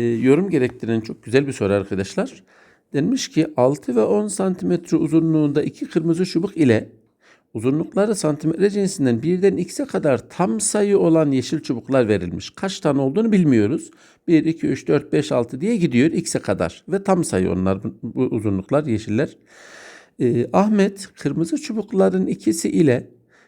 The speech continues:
ve yeşil çubuklardan bir tanesini kullanarak dört farklı üçgen oluşturabiliyor. O halde arkadaşlar önce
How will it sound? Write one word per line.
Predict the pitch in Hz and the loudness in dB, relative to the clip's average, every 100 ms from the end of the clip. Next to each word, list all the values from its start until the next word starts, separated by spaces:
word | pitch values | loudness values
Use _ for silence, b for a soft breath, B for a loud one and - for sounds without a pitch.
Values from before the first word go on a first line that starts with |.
| _ | _
ve | 143 | 0
yeşil | 143 135 262 | 0 0 -4
çubuklardan | 262 269 - 202 170 165 180 | -4 -6 0 0 2 0 0
bir | 214 | -2
tanesini | 190 160 123 117 123 135 | 0 0 0 -2 -6 -4
kullanarak | 185 165 175 208 - | 0 0 0 -4 -2
dört | 214 220 | -4 -2
farklı | 185 180 - | -4 -4 -2
üçgen | 156 - 147 | -2 0 0
oluşturabiliyor. | 113 107 - 107 95 92 82 - _ b b - | 2 0 -4 -2 -2 -2 -6 -10 _ b b -2
O | 156 | 0
halde | 202 185 | 2 0
arkadaşlar | 151 165 160 - 98 131 | 0 0 0 0 -2 2
önce | 170 123 113 208 | 2 4 0 -2